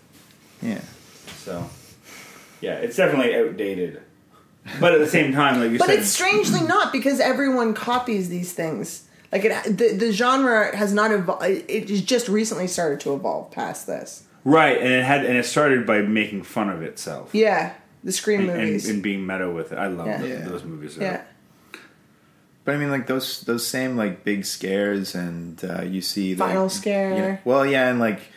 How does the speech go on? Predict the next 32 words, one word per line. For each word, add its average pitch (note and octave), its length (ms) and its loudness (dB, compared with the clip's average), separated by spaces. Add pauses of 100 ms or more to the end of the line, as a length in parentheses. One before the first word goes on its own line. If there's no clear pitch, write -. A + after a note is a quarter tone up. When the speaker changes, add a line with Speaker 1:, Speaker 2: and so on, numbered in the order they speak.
(280)
Speaker 1:
you G#2+ 80 -4
know, F#2+ 360 0
the G2 300 0
murderer G#2 540 2
off F#2+ 200 2
in G2+ 80 -2
the F#2+ 80 -2
distance G2 640 -4
and F2+ 40 -6
then F2+ 80 -6
it's F2 100 -10
gone F2+ 440 -4
and, F2+ 140 -4
like, F2 340 -8
you G2+ 80 -10
know. F#2 260 -8
Speaker 2:
Yeah. A2 100 -6
Speaker 3:
Mm-hmm. G#2 340 0
Speaker 1:
Like, A2+ 140 2
even, B2 400 -2
like, A2 120 -2
I A#2 80 2
was A#2+ 80 -2
talking G#2+ 240 0
about F#2+ 120 -2
how G#2 60 -4
much F#2+ 200 -6
I G2 40 -6
liked F#2+ 240 -4
It G2 160 -8
Follows. G2+ 560 -6
It - 80 -18